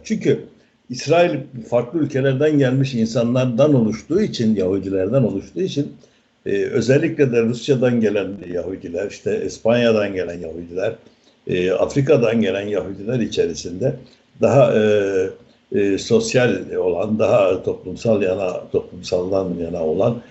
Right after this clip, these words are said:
Yahudiler var. Bunlar da iktidarın faşist uygulamalarına karşı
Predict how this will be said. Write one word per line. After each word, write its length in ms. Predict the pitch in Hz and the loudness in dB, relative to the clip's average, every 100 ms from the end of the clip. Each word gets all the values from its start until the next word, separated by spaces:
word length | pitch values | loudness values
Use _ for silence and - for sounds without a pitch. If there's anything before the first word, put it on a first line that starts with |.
| _ _ - | _ _ 0
Yahudiler 500 | 85 104 92 101 101 | 2 2 2 2 2
var. 240 | 78 - | 2 4
Bunlar 340 | 110 131 123 | 6 6 6
da 240 | 110 139 - - _ - | 4 2 -2 -18 _ -12
iktidarın 600 | - - 101 95 139 127 | -10 -6 2 4 4 2
faşist 400 | 107 98 - 123 | 0 -4 -6 -6
uygulamalarına 720 | 107 98 90 92 90 90 82 | -4 0 0 2 0 -2 -4
karşı 480 | - 87 80 - 80 | -2 -4 -2 -2 -2